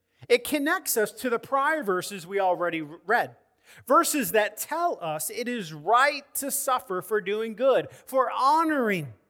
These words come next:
and living for Christ as a faithful follower. For, or because, verse eighteen.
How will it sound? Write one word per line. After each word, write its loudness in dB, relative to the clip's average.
and 0
living -4
for -4
Christ -2
as -6
a -10
faithful -8
follower. -2
For, 4
or 0
because, 0
verse -4
eighteen. -8